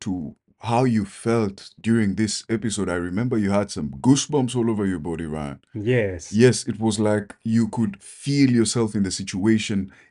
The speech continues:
Speaker 1: in real time. For me, that was like, you know, I don't wanna experience this.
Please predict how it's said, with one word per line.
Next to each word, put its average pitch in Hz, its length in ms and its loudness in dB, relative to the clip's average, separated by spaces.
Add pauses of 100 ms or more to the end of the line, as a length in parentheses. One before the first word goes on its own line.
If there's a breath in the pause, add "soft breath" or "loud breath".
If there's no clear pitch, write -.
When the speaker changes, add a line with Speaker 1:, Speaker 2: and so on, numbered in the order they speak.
Speaker 1:
in 87 340 -2
real 123 280 4
time. 101 440 -2
For - 240 -2
me, 180 380 0
that 107 140 4
was 110 260 4
like, 95 440 0
you 113 140 4
know, 104 140 4
I 80 200 -2
don't 135 140 2
wanna 117 160 2
experience 113 600 -2
this. - 320 -12